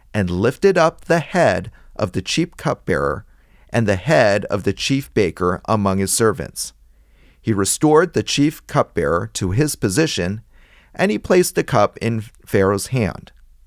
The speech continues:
But he hanged the chief baker, as Joseph had interpreted to them. Yet the chief cupbearer did not remember Joseph, but forgot him. So in this final scene,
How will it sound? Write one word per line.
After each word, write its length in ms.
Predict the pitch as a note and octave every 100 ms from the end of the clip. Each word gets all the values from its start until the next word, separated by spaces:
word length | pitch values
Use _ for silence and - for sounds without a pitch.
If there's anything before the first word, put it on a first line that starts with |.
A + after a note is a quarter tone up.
| _ - _ _ _ _ -
But 120 | A2+
he 100 | A2
hanged 300 | A#2 C#3+ D#3
the 80 | B2
chief 360 | - C#3+ C3
baker, 540 | - B2+ A#2 D#2 A#1+ - -
as 180 | F#2
Joseph 460 | - - B2 - B2
had 180 | A#2+ F#2+
interpreted 680 | F#2+ - E2+ - D#2 D#2+ -
to 120 | D2+
them. 320 | B1 G1+ G1+ - _ _ _ _ _ _ _
Yet 420 | G2+ B2 F3 - _ _ - -
the 100 | F#2
chief 480 | - - C#3+ D3+
cupbearer 720 | - D3+ - G#2 F#2+ F#2 F#2 - _ _
did 180 | - G2
not 420 | G2 G2+ A#2+ -
remember 520 | - B2+ A#2 A2+ A2 A2+
Joseph, 720 | - E2+ E2 - E2 - _ _ _ _ _ -
but 260 | G2 F#2+ - _
forgot 500 | - G#2 G2 E2+ E2
him. 320 | E2 D#2 D#2 - _ _ _ _ _ - - - - - - -
So 240 | - A2
in 120 | A#2+ C3+
this 180 | D#3+
final 320 | - C3+ C#3+ D#3
scene, 520 | - G2 F2+ F2